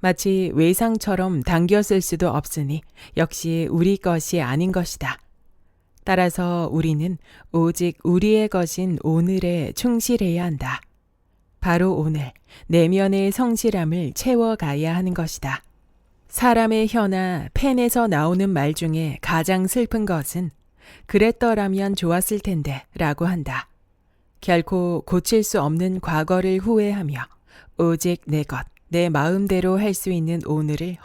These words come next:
허비하고 있기 때문이다. 인용문에 함께 실린 원문에는 부는 집안을 윤택하게 하고 안락한 삶을 보장한다가 있다.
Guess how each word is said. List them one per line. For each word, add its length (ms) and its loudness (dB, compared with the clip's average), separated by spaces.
허비하고 640 0
있기 260 -4
때문이다. 680 -4
인용문에 800 2
함께 440 0
실린 460 0
원문에는 760 0
부는 600 2
집안을 680 0
윤택하게 720 0
하고 280 -6
안락한 560 0
삶을 480 -2
보장한다가 960 0
있다. 400 -10